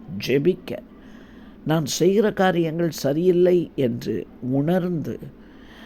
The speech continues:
நாம் பாவ மன்னிப்பை இயேசு கிறிஸ்துவிடத்தில்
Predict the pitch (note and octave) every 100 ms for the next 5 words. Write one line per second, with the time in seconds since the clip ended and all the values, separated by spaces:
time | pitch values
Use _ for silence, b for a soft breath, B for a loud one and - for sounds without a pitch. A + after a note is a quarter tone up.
0 | B C#3 C3+ A#2 - A2+ F3 G#3 F#3+ C#3+
1 | A#2 C3+ E3+ F#3+ - B2 A#2 D#3 - C3+
2 | - B2+ - C3+ B2+ B2+ - C3+ G#2+